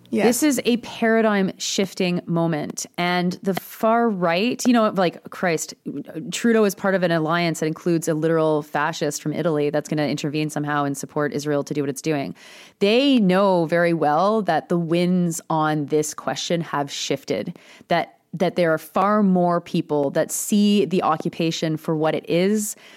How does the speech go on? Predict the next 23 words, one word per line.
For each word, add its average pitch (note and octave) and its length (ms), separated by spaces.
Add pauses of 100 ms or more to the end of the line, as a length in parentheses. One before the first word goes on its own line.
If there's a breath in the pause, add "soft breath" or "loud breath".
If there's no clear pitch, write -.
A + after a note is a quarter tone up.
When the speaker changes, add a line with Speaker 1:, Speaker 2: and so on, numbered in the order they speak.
(240 soft breath)
Speaker 2:
than F3 320
for F3 280
what E3 340
the E3+ 80
P F3+ 300
R D#3+ 340
machine E3 560 (100)
of D#3 220
the E3 100
Israeli D3+ 320
government D3 420
wants C#3+ 280
us C#3+ 160
to - 100
see C#3+ 260
it - 260 (380)
to - 120
be. C#3 340 (680 soft breath)
And F3+ 280
I F#3 80
think G#3 220
that F#3 120
that E3 400